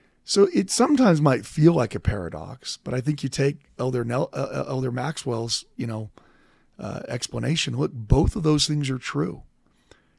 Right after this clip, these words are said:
God has ultimate foreknowledge, and you have free will. And someday you will understand the interplay between the two.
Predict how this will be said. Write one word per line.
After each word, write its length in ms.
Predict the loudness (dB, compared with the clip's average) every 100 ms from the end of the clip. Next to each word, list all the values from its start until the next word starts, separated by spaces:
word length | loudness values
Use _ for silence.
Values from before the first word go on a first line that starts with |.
| -4
God 260 | 2 4 6
has 180 | 6 6
ultimate 400 | 2 2 -2 0
foreknowledge, 800 | 0 2 2 0 -4 -10 -16 _ _ _ _ _ _ _ -12
and 140 | -8 -2
you 220 | 2 2
have 220 | 0 -4
free 280 | -8 -8 -8
will. 400 | -10 -12 -14 -20 _ _ _ _ _ _ _ _ _
And 180 | -6 -4
someday 1040 | -2 0 0 2 2 2 -4 -8 -12 -12 -14 _ _ _ _ -4
you 180 | 0
will 160 | 2 0
understand 840 | -2 -4 -4 -4 -4 -4 -4 -8 -10
the 180 | -8 -4
interplay 540 | -4 -6 -6 -6 -6
between 480 | -6 -8 -4 -4 -4
the 100 | -6
two. 580 | -6 -4 -4 -6 -14